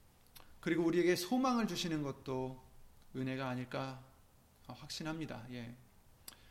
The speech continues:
소망을 주셨어요. 그쵸? 우리는 세상이 어떻게 될까? 하나님을 믿지 않는 사람들, 예수님을 믿지 않는 사람들, 말씀을 믿지 않는 사람들은 미래에 정말 이천이십일 년엔 어떻고, 이십이 년엔 어떻고,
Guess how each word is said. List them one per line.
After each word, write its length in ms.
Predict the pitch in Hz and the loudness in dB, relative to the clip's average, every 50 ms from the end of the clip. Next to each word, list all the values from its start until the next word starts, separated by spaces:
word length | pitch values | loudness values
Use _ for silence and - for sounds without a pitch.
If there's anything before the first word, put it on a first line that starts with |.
| - - - - - - - - - - - - - - - | -20 -20 -20 -20 -20 -20 -20 -20 -20 -20 -20 -20 -20 -20 -16
소망을 440 | - - - 220 214 220 220 208 190 | -12 -2 4 4 6 6 6 4 2
주셨어요. 640 | 170 - - - 147 - - 120 117 113 110 117 113 - - - - - | 0 -2 -4 -4 -6 -6 -6 -8 -8 -8 -10 -12 -14 -16 -14 -14 -12 -12
그쵸? 340 | - - - - 135 151 156 147 | -12 -10 -8 -6 -6 -6 -6 -4
우리는 560 | 139 147 143 139 151 170 160 127 117 113 117 - - - - - - - - - - - - - - - - | -4 -2 -2 -2 -2 -2 -2 -4 -6 -6 -10 -14 -18 -20 -20 -20 -20 -20 -20 -20 -20 -20 -20 -20 -20 -20 -14
세상이 440 | - - - 208 202 208 208 208 190 | -6 0 2 2 4 4 4 4 4
어떻게 280 | 139 - - - 185 | 2 0 2 0 2
될까? 800 | 175 175 165 165 - 156 151 156 151 143 127 117 117 117 - - - - - - - | 2 2 2 2 2 2 4 4 4 2 0 -2 -4 -8 -10 -14 -18 -20 -20 -20 -18
하나님을 500 | - - - 226 240 254 254 262 254 233 | -14 -4 0 4 4 6 6 6 6 6
믿지 380 | 196 151 151 - - - 214 | 6 4 2 0 2 6 6
않는 260 | 170 139 143 147 165 160 | 6 6 6 2 0 0
사람들, 340 | 165 156 147 139 131 131 131 | 0 0 0 0 0 2 4
예수님을 420 | 143 165 170 170 190 202 196 190 160 | 4 4 4 6 6 6 8 8 6
믿지 240 | 147 - - 185 | 4 4 4 2
않는 180 | 156 139 139 143 | 2 4 2 0
사람들, 280 | 123 139 131 127 123 120 | 0 0 -2 0 2 4
말씀을 500 | 123 135 143 160 - - - 220 214 196 | 4 4 4 4 2 2 4 4 4 6
믿지 260 | 160 165 160 - - | 4 2 2 2 2
않는 240 | 139 135 143 151 156 | 2 4 2 -2 -2
사람들은 480 | 165 170 156 147 139 143 160 165 160 - - - - - - - - - - - - - | 0 -2 -2 -2 -2 -2 -2 -4 -4 -6 -10 -12 -14 -16 -18 -18 -18 -20 -20 -20 -16 -12
미래에 680 | 135 127 147 180 196 202 202 196 190 180 156 127 123 - | -4 0 4 6 8 8 8 8 6 6 4 2 0 -2
정말 320 | - 147 143 151 151 147 | -2 -2 2 2 2 2
이천이십일 640 | 156 151 - 202 190 180 170 - 180 165 180 185 | 2 2 4 4 6 6 4 2 2 2 2 6
년엔 260 | 185 190 190 190 180 151 | 6 6 6 6 4 2
어떻고, 400 | 131 - 160 156 - - 160 147 | 2 0 -2 -2 0 0 2 2
이십이 340 | 156 160 151 175 160 175 | 2 2 0 0 0 2
년엔 240 | 175 190 190 190 185 | 2 4 4 4 2
어떻고, 540 | 170 143 - 143 143 - - 135 123 - | 0 -2 -2 -4 -6 -4 -4 -4 -4 -6